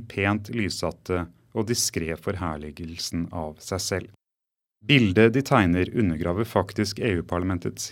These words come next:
helt sentrale rolle i den største utskiftningen av E U's ledere på mange år. Det er i E U-parlamentet at en tolv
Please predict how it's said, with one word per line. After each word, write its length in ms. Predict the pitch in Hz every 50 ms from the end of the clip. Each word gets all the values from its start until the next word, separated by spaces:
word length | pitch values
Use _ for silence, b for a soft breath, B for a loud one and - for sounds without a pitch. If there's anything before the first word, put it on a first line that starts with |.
| - -
helt 240 | 113 113 113 113
sentrale 560 | - - 127 123 - - 101 90 92 92 101 107 110
rolle 380 | 104 92 85 90 92 98 98 101 B B B B B B -
i 80 | -
den 160 | 110 127 127
største 560 | - - - 151 135 - - - - 131 127 107 90
utskiftningen 800 | 85 - - 90 87 - - - 92 90 92 98 101 104 104 107
av 160 | 117 120 123
E 220 | - 120 92 82 80
U's 160 | 82 82 - - 110
ledere 400 | 95 78 76 76 - 80 80 78 - -
på 80 | 107
mange 320 | 104 101 92 82 80 87 90
år. 320 | - 95 95 92 - - _ _ _ _ _ _ _ _ _ _ _ _ -
Det 160 | 113 113 120
er 40 | - -
i 80 | - - 156 127
E 60 | 107 95
U-parlamentet 720 | 95 - 107 104 110 110 110 107 104 107 - 123 107 92
at 240 | 92 92 95 - 117
en 140 | 120 120 117 - - _ -
tolv 320 | - 127 123 131 131